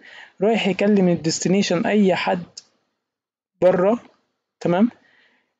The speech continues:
السكادوال اولويز خليه دايمًا باستمرار، من-، مش مح-، مش هحدد له سكادوال. السيرفيس مش هخلي له،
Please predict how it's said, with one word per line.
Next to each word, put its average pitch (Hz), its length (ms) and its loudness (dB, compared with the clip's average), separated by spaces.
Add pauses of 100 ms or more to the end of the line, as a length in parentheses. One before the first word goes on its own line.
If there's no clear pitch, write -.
السكادوال 175 840 0
اولويز 185 600 0 (120)
خليه 165 540 0
دايمًا 170 480 0
باستمرار، 160 840 -2 (240)
من-، 170 320 0
مش 156 220 -4
مح-، 180 240 -4
مش 160 180 -4
هحدد 170 340 -2
له 170 100 2
سكادوال. 185 440 0 (440)
السيرفيس 208 800 0
مش 180 240 -2
هخلي 180 640 0
له، 196 220 4